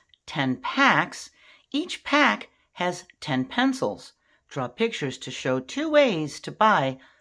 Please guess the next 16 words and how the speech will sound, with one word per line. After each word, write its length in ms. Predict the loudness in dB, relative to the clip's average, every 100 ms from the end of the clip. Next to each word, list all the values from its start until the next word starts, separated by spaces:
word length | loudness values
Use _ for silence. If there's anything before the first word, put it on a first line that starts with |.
| _ _
three 260 | -6 -4 -2
hundred 360 | -2 0 -2
forty-five 600 | -2 -4 -4 -2 -4 -4
pencils. 720 | -6 -4 -4 -6 -8 -10 -20 _ _ _ _ _ _ _ _
So 140 | -2 2
we 120 | 2
have 100 | 2
a 60 |
single 380 | -4 -2 0 0
pencil, 580 | 0 0 0 -2 -4 -8 _
we 80 | -8
have 100 | -6
a 40 | -6
pack 400 | -6 -2 -2 -2
of 160 | -8
ten, 520 | -2 2 2 2 -2